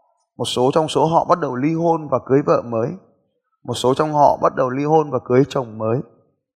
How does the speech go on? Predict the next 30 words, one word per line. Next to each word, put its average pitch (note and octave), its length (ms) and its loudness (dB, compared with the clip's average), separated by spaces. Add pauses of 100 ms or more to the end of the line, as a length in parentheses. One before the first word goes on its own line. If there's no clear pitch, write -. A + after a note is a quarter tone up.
(140)
Nên D#3+ 120 2
tôi D#3+ 100 -2
cung D3+ 180 -4
cấp G#3 140 2
một F#3+ 180 -8
dịch A#2+ 220 -12
vụ B2+ 220 -6
bí B2 60 0 (100)
mật G3 160 0
cho C#3+ 140 -12
các - 120 -2
doanh D#3 240 -2
nhân, C#3+ 280 0 (480)
dịch C#3 220 -4
vụ - 340 -6
hợp B2+ 120 4 (100)
đồng A#2+ 440 2
tiền B2+ 260 4
hôn B2+ 340 -4
nhân. C3+ 180 0 (960)
Đây F#3 100 6
là F3 80 8
một C#3 180 -4
dịch B2+ 180 -8
vụ C3+ 260 -4
vô D#3+ 160 0
cùng B2+ 180 -6
độc B2 240 0
đáo A#2+ 220 2
ở F3 140 -2